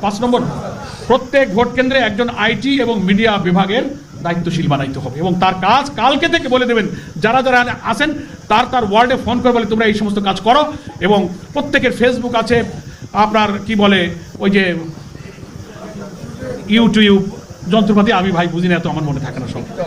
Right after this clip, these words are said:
ওই যে ছেলেপেলেরা বোঝে আমাকে সে বেশি। এই সব দেবেন, কনটেন্ট বানাবেন, ছোট ছোট সাক্ষাৎকার নেবেন, শ্রমিক, বেকার, দুর্বল, নারী, হিন্দুদের ইন্টারভিউ নিয়ে, নিয়ে ছেড়ে দেবেন। এক একজনের বক্তব্যে মানুষের মধ্যে আবেগ তৈরি হবে। এই কষ্ট করে এই আইটির কাজ,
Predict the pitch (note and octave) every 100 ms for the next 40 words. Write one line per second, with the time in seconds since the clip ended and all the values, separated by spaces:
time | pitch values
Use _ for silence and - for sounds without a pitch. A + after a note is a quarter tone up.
0 | - - E3+ D#3 G#3 A3 G#3 G#3+ A3 G#3
1 | G#3+ F#3+ F3 E3 D#3+ D#3+ - - - -
2 | - C#4 D#4 C#4 G3+ C4 C#4+ B3+ C4 A#3
3 | D4 C4 A#3+ G#3+ F#3+ F3+ C4 C4 C4+ C4
4 | C4 C#4 C4+ A3+ G#3+ F#3+ D#3+ D#3 - -
5 | C4 C4 B3 E3+ A#3+ B3 A#3 F3+ G3 B3+
6 | B3 G#3+ F#3 A3 B3 G3+ G#3+ C4 C4 B3
7 | A#3+ B3+ B3 B3 A#3+ A#3+ C4+ B3 G#3+ E3+
8 | - - A#3 C#4+ B3 C4 A#3 A#3+ B3 C4
9 | A#3+ B3 B3+ A#3+ A#3 B3 - G3 D#3+ C#3
10 | - - - C#4 F4 E4+ C4+ C#4 C4 B3
11 | A#3+ G#3+ G3+ G#3 G#3+ G3+